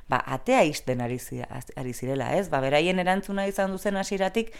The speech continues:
ba, gure aukera zela, familia bezala, ba, geneukala hemen Irunen eskola publikoa, doakoa dena, bai? Eta gure aukera izan zela,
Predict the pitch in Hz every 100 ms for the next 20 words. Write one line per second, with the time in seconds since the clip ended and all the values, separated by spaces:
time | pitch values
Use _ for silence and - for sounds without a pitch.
0 | - - 147 139 131 175 208 165 151 151
1 | 135 - 170 135 131 151 175 175 131 131
2 | 170 147 123 143 196 170 - 143 123 127
3 | 139 139 120 147 147 131 - - - -
4 | - 160 147 156 151 147 139 147 175 147
5 | 147 147 143 123 123 123 143 226 - -
6 | - - - - - 143 190 - - -
7 | - 170 208 214 170 196 208 180 214 202
8 | 151 160 156 175 185 226